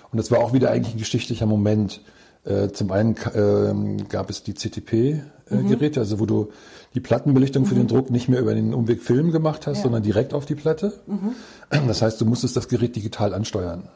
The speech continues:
Speaker 2: Mhm.
Speaker 1: Ja, nicht,
Speaker 2: Ä-
Speaker 1: nicht einen Film nehmen und auf Platte kopieren.
Speaker 2: Ja, also ich muss ganz kurz einhaken. Wenn jetzt jemand nicht ganz so viel Kenntnis hat von dem, was der Olaf gerade erzählt, googelt einfach mal C T P und ihr werdet dann sehen,
Speaker 1: Ja.
Speaker 2: was er meint.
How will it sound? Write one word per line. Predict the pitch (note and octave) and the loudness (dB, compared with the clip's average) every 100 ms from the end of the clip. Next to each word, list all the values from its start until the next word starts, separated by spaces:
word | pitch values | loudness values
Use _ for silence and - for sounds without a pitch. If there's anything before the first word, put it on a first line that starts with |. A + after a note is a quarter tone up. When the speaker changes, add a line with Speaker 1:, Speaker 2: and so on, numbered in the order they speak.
| _ _ _ _ _ - | _ _ _ _ _ -14
Speaker 2:
Mhm. | F3+ E3 | -12 -8
Speaker 1:
Ja, | G#2 A2 | -6 -2
nicht, | A#2 D#3+ | -2 0
Speaker 2:
Ä- | |
Speaker 1:
nicht | A#2+ | 0
einen | C3 | 2
Film | B2 B2 | 2 4
nehmen | C3 B2 | 4 2
und | |
auf | A2+ - | 0 -2
Platte | A#2 C#3 | -2 -2
kopieren. | B2+ C#3 E3 F3 | -8 -6 -2 -2
Speaker 2:
Ja, | G3 F#3+ - - | -2 -4 -10 -10
also | - G#3 | 0 2
ich | |
muss | A#3+ - | 2 2
ganz | B3 B3+ | 0 0
kurz | G#3+ | -2
einhaken. | G3 A3 F#3 G3 | -2 0 0 0
Wenn | F#3 A3+ | -2 -2
jetzt | A3 | -2
jemand | G#3 A3+ A3 G3+ F#3 | -2 -2 -2 -4 -2
nicht | G#3+ A#3 - | -2 -2 -2
ganz | F#3+ G#3+ B3+ - | 2 6 4 2
so | G3 G3+ | 0 0
viel | G3+ G#3+ G3+ | 0 0 0
Kenntnis | G3 G3 G#3 G3 | 0 -2 -2 0
hat | G3 | -2
von | - G3 | -2 0
dem, | G3+ | 2
was | G#3 G#3 | 4 2
der | G3+ | 2
Olaf | G3 A3 A3 | 2 2 0
gerade | G3 | -2
erzählt, | G3+ - A3 A3 - - - - - _ _ _ _ _ _ - | -2 0 2 2 -2 -20 -20 -20 -20 _ _ _ _ _ _ -6
googelt | F#3+ C#4 D#4 - | 0 2 2 2
einfach | G3+ C4 C4 | 2 2 2
mal | B3+ B3 | 2 2
C | B3 B3 | 2 0
T | B3+ B3+ | 2 0
P | - B3 B3 | 2 2 2
und | - G#3+ | 0 -2
ihr | G#3 | 0
werdet | G#3 G#3+ G#3+ | 2 0 0
dann | G#3 F#3+ | -2 0
sehen, | G3+ A3+ | 2 0
Speaker 1:
Ja. | G#3+ | 0
Speaker 2:
was | G3+ | 2
er | G#3+ | 4
meint. | G3+ C4+ - | 4 2 2